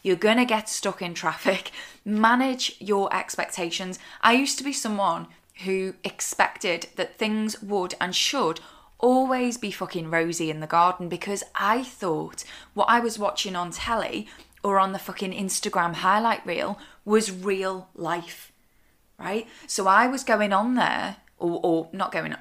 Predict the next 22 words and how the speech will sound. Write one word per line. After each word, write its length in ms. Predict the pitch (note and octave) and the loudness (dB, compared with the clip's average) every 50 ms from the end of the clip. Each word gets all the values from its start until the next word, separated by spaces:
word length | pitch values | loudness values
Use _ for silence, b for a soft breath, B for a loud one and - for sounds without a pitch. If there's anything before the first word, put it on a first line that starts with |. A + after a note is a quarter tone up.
| - - | -8 2
going 220 | - G3 F#3+ G3 | 2 2 4 4
on 180 | F#3+ F#3+ F#3+ F#3 | 2 2 2 0
to 200 | F3 - - F3+ | -4 -2 -2 -2
my 160 | E3 E3 D3+ D#3+ | 0 0 -2 -4
phone 320 | - - G3+ G3+ G3+ F#3+ | 0 0 2 2 2 -2
on 80 | F3 E3+ | -6 -4
social 300 | - E3+ E3 - F3 E3 | -4 -6 -6 -6 -6 -6
media 240 | D#3+ E3 E3 E3+ | -8 -4 -4 -2
or 120 | - - D#3+ | -2 -2 -2
watching 600 | D3+ D#3+ F3+ F#3+ - - - - F3+ F3 E3+ E3 | -2 0 0 0 0 0 -4 -6 -4 -6 -8 -10
T 320 | E3 - F3+ E3+ D#3 D#3+ | -8 -6 -6 -4 -4 -4
V, 480 | E3 F3 G#3 F#3 - - - G#3 G3+ B B B B B B B B B | 0 2 2 2 2 -2 -4 -6 -6 B B B B B B B B B
and 220 | G#3+ A3 A3+ A#3 A3+ | 2 2 4 4 4
then 380 | A3 G#3+ G#3+ A3 A3+ G#3+ G#3+ - _ | 6 6 6 4 2 -2 -6 -10 _
subconsciously, 960 | - - - G4 - - - F4+ F4 F4+ - F4 E4+ - - E3 D#3+ F3+ A#3+ | -6 -2 -2 -2 -2 -2 -2 -2 -2 -2 -4 -6 -6 -4 -2 0 0 0 0
of 160 | - - - - | -2 -4 -4 -4
course, 420 | - F3 D#3+ - A#3 B3+ B3 - B B B B B _ | -4 -4 -2 -2 -4 -4 -6 -10 B B B B B _
comparing 600 | - B3+ A#3+ A#3 - A#3 A3+ A#3 A#3+ A#3 A#3 A3+ | -2 0 0 0 2 4 4 4 4 4 0 0
my 240 | G#3 G3+ G3 G3 G3 | 2 2 2 2 2
life 320 | F#3+ F3 E3+ F3 E3+ - - | 2 2 0 0 -2 -6 -10
to 260 | - - F3+ D#3+ - - | -6 -6 -6 -6 -4 -6
it. 360 | - E3 D#3 - - - - | -6 -6 -6 -8 -12 -14 -16